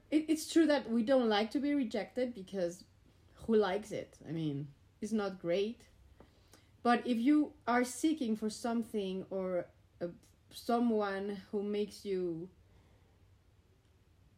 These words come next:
happier or att-, you feel like he, he's, I don't know, attraction or, you know, intelligence or, you know,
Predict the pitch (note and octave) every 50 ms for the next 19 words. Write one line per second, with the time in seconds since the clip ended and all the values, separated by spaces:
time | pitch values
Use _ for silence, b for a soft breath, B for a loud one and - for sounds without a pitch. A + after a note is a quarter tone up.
0 | _ _ _ - G3+ F#3 A3+ C4 C#4+ - D4+ C4+ B3 G#3+ G3+ G3 F#3+ F#3+ F3+ -
1 | G3 G3 F#3+ F#3 F3 - - - - G3+ G3 - - - - _ _ _ _ _
2 | - - G3+ A#3 A3 - - C4 B3+ B3 A#3+ A3 A3 G3+ G3 G#3+ - - _ _
3 | _ - A3+ A3 - G3+ - A3+ G#3+ - - - - - - - - C4+ F4 G4+
4 | D#4 A#3+ A3 A3+ G#3+ - - F#3+ F#3+ - - G#3+ G#3 - G#3+ - - - B3 A3
5 | G3+ G3 G3 G3 F#3 F3+ E3+ E3+ D#3+ D#3 - - - A3 B3 A#3+ G#3+ G3 G3+ G3+
6 | G3 F#3+ F#3 - F3+ E3+ G3+ A3+ A3 A3+ A3 G#3+ G3+ F#3+ F#3+ F#3+ - - F3+ E3+
7 | D#3+ D#3 B2+ G2+ - - - - A#3 B3 A3+ G#3+ G#3+ B3+ D4+